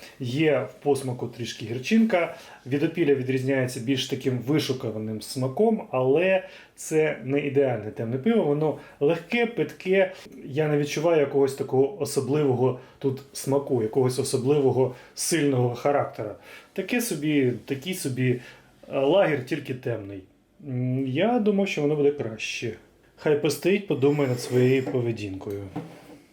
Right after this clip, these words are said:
Дуже схожий на Budweiser по параметрам, е, німецький Крамбахер. Алкоголь, початкова щільність, навіть I B U, все у цього пива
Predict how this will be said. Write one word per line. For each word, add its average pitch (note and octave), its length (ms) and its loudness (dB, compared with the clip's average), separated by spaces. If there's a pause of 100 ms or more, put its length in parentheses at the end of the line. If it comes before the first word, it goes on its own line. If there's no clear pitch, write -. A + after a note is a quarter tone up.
(1500)
Дуже E3 360 0
схожий D#3 520 2
на C3+ 480 2
Budweiser D#3 560 2
по F3 160 0
параметрам, D#3 720 2
е, B2 440 -2 (420)
німецький C3+ 460 0
Крамбахер. B2+ 600 0 (920)
Алкоголь, F3 580 2
початкова F3+ 760 0
щільність, C#3 1080 -4
навіть D#3 400 0
I D3+ 300 0
B C3 220 -2
U, C#3+ 160 2 (300)
все D#3+ 320 0
у D#3+ 120 -2
цього B2+ 300 -2
пива C3 440 -2